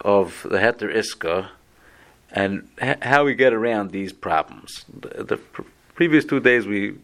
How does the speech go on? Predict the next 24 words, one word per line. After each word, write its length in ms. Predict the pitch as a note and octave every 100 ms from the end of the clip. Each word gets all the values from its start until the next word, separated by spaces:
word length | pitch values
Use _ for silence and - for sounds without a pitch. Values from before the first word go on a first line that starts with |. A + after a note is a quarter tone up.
| _
mentioned 380 | A2+ G#2+ G#2+ F#2
two 160 | D#3+
different 280 | C3 A2+ F#2+
problems, 580 | - G#2+ G#2 B2 C#3 - _ - - -
a 80 | G#2+
problem 720 | - C#3+ C3+ B2 G#2+ G2 F#2 _ _ - _ _ -
of 260 | G2+ -
Tzoyin 320 | - D3+ C3+ G2
Barzel 640 | G#2 G#2 G2 B2+ D#3+ D#3 - _ _ - - - _
and 100 | A#2
a 40 | A2+
problem 840 | - D#3+ E3+ D#3+ A#2+ B2 B2 B2 _ _ _ - - _ _
of 280 | A2+ G#2 F#2+ - - -
Chen 200 | - D#3
V'nin 180 | C#3+ C3+
Lamech 220 | A#2 B2
Teschar 680 | B2+ - - - E3 D3+ D3
working 380 | - C#3+ C#3+ C#3
for 160 | - -
free 260 | - C3+
for 140 | G#2+ G#2
the 120 | G#2
investment. 680 | F#2+ G2+ F#2+ - F2+ E2+ - - - - _ _ _ _ _ _ -
Now, 400 | D3+ G3 C#3 -